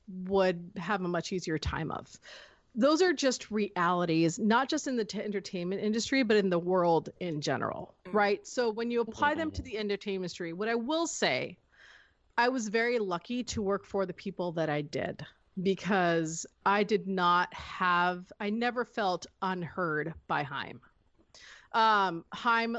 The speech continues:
Speaker 1: loves strong women. <laughs> Like, l-, his, his boardrooms were always incredibly diverse and full of strong, I never felt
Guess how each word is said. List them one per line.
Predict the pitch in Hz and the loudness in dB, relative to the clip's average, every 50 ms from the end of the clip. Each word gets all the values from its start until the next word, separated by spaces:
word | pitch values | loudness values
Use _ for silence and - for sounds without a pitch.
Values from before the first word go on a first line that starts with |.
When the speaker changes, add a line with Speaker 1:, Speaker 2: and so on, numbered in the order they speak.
| - - | -6 -6
Speaker 1:
loves | 196 196 190 185 185 185 190 180 170 170 170 151 - - - _ _ _ _ _ _ _ _ _ | -6 -4 -2 0 2 2 2 2 0 -2 -6 -8 -10 -14 -16 _ _ _ _ _ _ _ _ _
strong | - - - - 156 156 151 | -16 -10 -6 -4 -4 -4 -4
women. | 147 - - - - 151 - _ _ - | -8 -10 -12 -12 -14 -16 -20 _ _ -2
<laughs> | - - - - 605 571 - | -2 0 0 -4 -6 -6 -8
Like, | 233 208 208 190 - - | -6 -8 -8 -8 -10 -10
l-, | 180 185 190 - - | -8 -8 -6 -6 -4
his, | 196 254 269 247 214 233 - | -2 -2 -2 -2 -4 -6 -4
his | 214 254 269 254 233 | -2 0 0 0 0
boardrooms | 220 208 196 208 233 226 220 220 208 208 190 180 165 160 165 165 - | -2 0 4 6 6 6 6 6 4 2 2 2 2 0 -2 -4 -4
were | 185 180 - | -4 -2 0
always | 185 185 185 185 185 170 180 | 0 2 2 2 2 2 0
incredibly | 175 170 - - 185 185 185 175 175 160 147 | -4 -6 -4 -4 -2 -2 0 0 0 0 0
diverse | 139 131 135 - 67 - - - - - - - _ _ _ - - - - - - _ _ _ _ _ | 0 -2 -2 -4 -6 -8 -8 -8 -8 -8 -8 -10 _ _ _ -20 -20 -20 -20 -20 -20 _ _ _ _ _
and | 196 202 190 180 | 2 2 2 2
full | - - - 233 214 214 214 208 202 - - | 0 0 4 4 6 8 8 6 6 4 2
of | - 180 170 - | -2 -2 -2 -4
strong, | - - - 165 156 156 | -8 -4 -2 -2 -2 0
I | - 208 226 | 0 2 2
never | 247 247 254 254 254 254 247 233 | 2 2 2 2 2 2 0 0
felt | 233 - - 214 202 185 175 170 - - - - | 0 -2 0 2 2 2 2 0 -2 -6 -8 -10